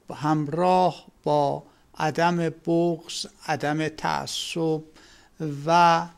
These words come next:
اینکه بخواهیم همدیگر رو کوچیک بکنیم یا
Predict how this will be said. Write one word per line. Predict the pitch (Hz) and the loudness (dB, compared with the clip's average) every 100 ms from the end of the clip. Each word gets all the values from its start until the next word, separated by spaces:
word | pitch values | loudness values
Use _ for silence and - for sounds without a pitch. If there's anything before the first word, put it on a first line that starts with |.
| _ _ | _ _
اینکه | - 190 185 175 180 | -4 0 0 -2 -4
بخواهیم | 147 196 185 180 160 135 156 156 151 147 147 - _ _ | -2 -2 -2 0 0 0 0 0 -2 -6 -12 -20 _ _
همدیگر | - 143 139 143 143 139 156 160 | -4 -2 -2 -2 -4 -2 0 0
رو | 135 156 151 | -2 -6 -6
کوچیک | 143 - 139 - 202 202 | -8 -10 -6 -4 -4 -4
بکنیم | - 165 - 156 151 147 143 143 | -8 -6 -6 -4 -2 -2 -4 -6
یا | 139 139 139 131 | -4 -2 -2 -4